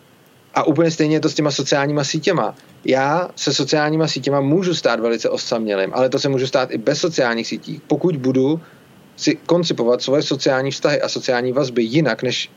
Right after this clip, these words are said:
jak jsou moje potřeby. A je hrozně důležitý být v kontaktu se svýma potřebama a nekopírovat je od jiných. Lidi mají nějaký potřeby stejný, ale strašně moc lidí dělá to, že vidí ostatní lidi, s-, který mají nějaký potřeby a mají pocit, že budou šťastní, když si naplní potřeby těch druhých lidí, protože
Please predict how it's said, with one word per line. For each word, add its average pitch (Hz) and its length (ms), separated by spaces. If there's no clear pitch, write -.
jak 127 180
jsou 143 140
moje 135 160
potřeby. 131 420
A 127 60
je 135 80
hrozně 139 260
důležitý 139 460
být 123 180
v - 40
kontaktu 123 420
se 123 80
svýma 123 320
potřebama 117 680
a 139 80
nekopírovat 151 680
je 139 80
od 139 160
jiných. 139 340
Lidi 131 180
mají 139 220
nějaký 143 300
potřeby 131 300
stejný, 151 400
ale 123 120
strašně 127 300
moc 135 160
lidí 127 200
dělá 127 240
to, 151 300
že 135 100
vidí 135 220
ostatní 139 560
lidi, 135 260
s-, - 180
který 139 200
mají 131 160
nějaký 160 260
potřeby 135 580
a 135 180
mají 147 140
pocit, 165 300
že 139 80
budou 131 200
šťastní, 147 400
když 127 160
si - 80
naplní 151 340
potřeby 147 420
těch 127 160
druhých 139 420
lidí, 156 220
protože 131 320